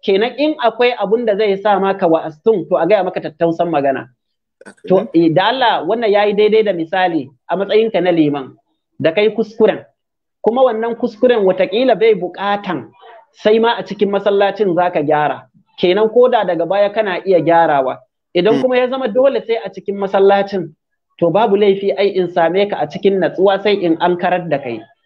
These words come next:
Speaker 1: don ka
Speaker 2: Sosai.
Speaker 1: fahimta. To
Speaker 2: Mm.
Speaker 1: ina gani za ka fi karɓan ma wannan gyaran. In
Speaker 2: Ah.
Speaker 1: abun da kuma ya kai ma ma ba dole sai a masallacin za a yi gyara ba, sai in bi ka har gida, in maka sallama ka fito, sai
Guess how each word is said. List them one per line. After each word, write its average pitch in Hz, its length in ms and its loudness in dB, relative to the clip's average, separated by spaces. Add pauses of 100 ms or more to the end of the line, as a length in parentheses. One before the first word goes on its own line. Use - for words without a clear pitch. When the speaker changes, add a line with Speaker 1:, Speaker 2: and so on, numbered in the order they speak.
(140)
Speaker 1:
don 127 180 0
ka 151 160 0
Speaker 2:
Sosai. 180 60 -2
Speaker 1:
fahimta. 165 520 -2 (380)
To 156 80 -2
Speaker 2:
Mm. 165 120 4
Speaker 1:
ina 226 200 2
gani 220 260 0
za 226 220 0
ka 208 80 -6
fi 208 140 -4
karɓan 190 480 -2
ma 208 160 2
wannan 156 360 -2
gyaran. 156 320 -4 (480)
In 254 180 0
Speaker 2:
Ah. 262 100 0
Speaker 1:
abun 254 200 0
da 226 80 0
kuma 226 260 0
ya 226 120 0
kai 240 240 -2
ma 233 140 -4
ma 202 200 0
ba 175 260 0
dole 208 400 2 (120)
sai 226 80 2
a 220 120 0
masallacin 202 580 0
za 185 160 0
a 170 60 -2
yi 160 140 2
gyara 147 360 0
ba, 131 140 -4 (460)
sai 220 260 -2
in 208 120 0
bi 214 160 2
ka 214 100 -2
har 185 180 -2
gida, 180 360 -2 (640)
in 160 140 -2
maka 208 220 -4
sallama 208 440 0
ka 170 80 -2
fito, 220 360 0 (800)
sai 247 300 -2